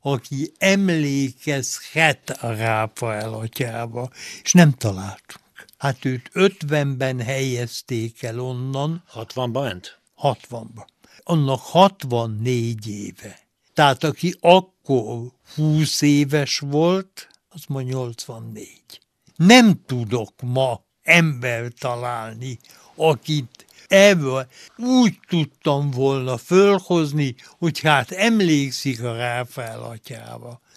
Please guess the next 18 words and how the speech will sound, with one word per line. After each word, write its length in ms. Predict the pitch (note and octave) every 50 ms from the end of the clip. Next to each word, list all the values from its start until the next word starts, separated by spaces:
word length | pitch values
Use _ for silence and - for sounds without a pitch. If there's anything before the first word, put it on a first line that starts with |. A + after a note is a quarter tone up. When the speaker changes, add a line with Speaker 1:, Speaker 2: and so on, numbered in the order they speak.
| _ _
Speaker 1:
Nem. 320 | - F3+ F#3+ F3 B2+ G#2 _ _ _ - - _ _ -
Speaker 2:
Mikor 360 | E3+ F3 - - C3 A#2+ A#2
látta 340 | B2 A#2+ A2+ - - - A2+
őt 460 | G#2+ G2+ _ _ - - - - - _ _ _ -
utoljára? 680 | - B2+ - G#2+ F2+ F2 F#2 F2 D#2+ D#2 D#2 D2+ - - _ _ _
Speaker 1:
Amikor 960 | _ - G#3 G#3+ A3+ A#3 G#3 F3 - _ - D#3 D3 D3 C#3 C3 C3 C#3 C#3+ _ _ _ _ _ -
Pécsről 800 | - D#3 D3+ C#3 C3+ B2 - - - - A#2 A2 G#2+ A2+ A2 - -
elhelyezték, 1300 | - E3 F#3 G3 G3 F3 - - F3+ D#3 D#3 D3+ C#3+ C#3 C3+ B2 - - - - - B2+ A#2 A2+ G#2+ _ _ _ _
bátyámmal 880 | - B2 A#2+ C#3 D3 D3 B2 - - C#3 B2+ A#2 A2+ A#2 A#2+ A#2+ A2 A2+
kísértük 960 | - - - C3 A#2+ A#2+ A#2 - - C3 A2 A2 A2 G#2+ G2 - C3 A#2 - _ -
ki 240 | - C3 B2 A2+
őt 300 | A#2 B2+ B2 A2+ A2+ -
a 80 | - A#2+
vasútállomásra, 1600 | A2 A2+ A#2+ A2+ - - C3+ B2+ C#3 C3+ - - A2+ A#2 - B2 C3+ C3 A#2 A2+ A#2 A2+ A2 - - - - - - - _ _ _ _ _
a 140 | - - A#2+
vonatra, 880 | A2 G2+ A2+ B2 A#2 G#2+ G#2 G2+ - _ - - C3 B2+ - - _ _ _ _ _ - - - -
föl 380 | - - - C#3 B2+ A#2 A#2+ B2+
a 300 | C3+ - - A#2+ G#2